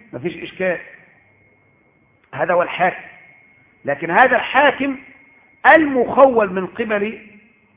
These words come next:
آه، الشرع بالحكم بما أمر الله تبارك وتعالى.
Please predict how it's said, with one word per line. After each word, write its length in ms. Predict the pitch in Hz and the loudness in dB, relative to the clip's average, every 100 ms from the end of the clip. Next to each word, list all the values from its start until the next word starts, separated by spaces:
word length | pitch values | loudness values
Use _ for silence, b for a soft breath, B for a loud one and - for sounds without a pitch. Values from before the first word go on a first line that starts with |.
| _ _ _ _ | _ _ _ _
آه، 260 | 175 190 175 | 0 0 0
الشرع 400 | 170 - - 165 | -8 -4 -4 -2
بالحكم 480 | 175 165 233 - 190 | -8 -4 -6 -4 -4
بما 600 | 190 190 151 175 175 185 | -6 -4 -4 -2 2 2
أمر 240 | 190 208 | 2 0
الله 220 | 185 190 165 | 2 0 0
تبارك 300 | 165 170 139 | 0 0 0
وتعالى. 320 | 131 139 | -2 -2